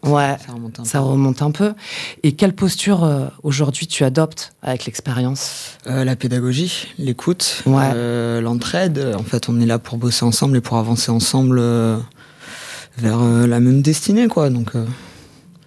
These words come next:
Speaker 2: je sais pas, je, j'écoute et je fais attention, je crie jamais.
Speaker 1: Ouais, mais ça, ça, c'est classe, tu vois. C'est-à-dire que on a vécu des choses dures, euh, on a pu être agressé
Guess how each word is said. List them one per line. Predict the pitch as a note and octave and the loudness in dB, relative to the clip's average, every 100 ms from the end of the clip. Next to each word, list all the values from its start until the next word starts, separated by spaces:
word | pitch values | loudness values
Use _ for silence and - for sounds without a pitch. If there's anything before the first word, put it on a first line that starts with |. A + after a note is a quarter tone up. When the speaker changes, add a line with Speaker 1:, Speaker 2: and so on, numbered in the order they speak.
| _ _ _ | _ _ _
Speaker 2:
je | - | -18
sais | - | -6
pas, | A#2 A#2 | -2 -2
je, | A#2+ A2+ A2 A#2 | -4 -4 -6 -6
j'écoute | A#2 B2 - B2+ - - | -2 -2 -4 -10 -10 -4
et | B2+ | -4
je | |
fais | - A#2+ | 0 0
attention, | B2+ A#2 B2 A#2 | 2 0 -2 -4
je | - | -4
crie | - A#2+ | -2 2
jamais. | A#2+ A#2 A2+ C3 - - | 4 2 0 -4 -12 0
Speaker 1:
Ouais, | G3 G3 G#3+ A3 - A2+ - - - - | 2 4 4 0 -2 -12 -20 -16 -16 -4
mais | E3 | -2
ça, | E3 D#4+ | 0 -2
ça, | - C#4 | -4 -4
c'est | C4+ | -4
classe, | C4+ C#4 - | 0 0 0
tu | - G3 | -4 -2
vois. | G#3 A#3 | 0 0
C'est-à-dire | A3+ G3 E3+ G3 G3 | -2 -6 -4 -4 -6
que | - F3+ F3+ F3 E3 | -4 -2 -2 -4 -4
on | - F3 | -2 0
a | |
vécu | F3 G#3 - G#3 | 0 -2 -2 2
des | G3+ | 2
choses | - B3 C#4 - - _ _ _ - - - - - _ - | 2 -2 -2 -8 -14 _ _ _ -18 -16 -18 -20 -20 _ -8
dures, | D3+ A3 C4+ - - - _ - | 0 2 2 -4 -16 -20 _ 0
euh, | E3+ E3 D#3 D3+ D3 D3 | 2 4 2 0 0 -2
on | C#3+ | 0
a | C#3+ | -2
pu | C#3 F#3 | 0 -2
être | F3+ | 0
agressé | F#3+ F3 F3+ - A3+ | 0 2 0 0 0